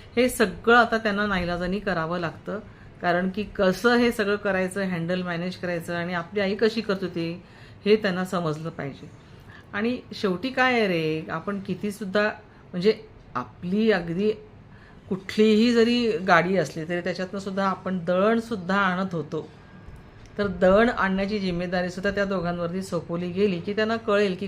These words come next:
खरंच किती करावं लागतं कष्ट घरासाठी. आणि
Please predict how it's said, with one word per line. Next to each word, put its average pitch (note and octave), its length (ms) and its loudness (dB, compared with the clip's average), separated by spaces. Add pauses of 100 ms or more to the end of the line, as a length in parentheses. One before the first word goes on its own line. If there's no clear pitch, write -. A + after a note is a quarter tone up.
खरंच G#3 280 0
किती G#3 260 -6
करावं F#3 380 0
लागतं E3 340 -6
कष्ट E3 260 -6
घरासाठी. D#3 560 -8 (680)
आणि G3 280 0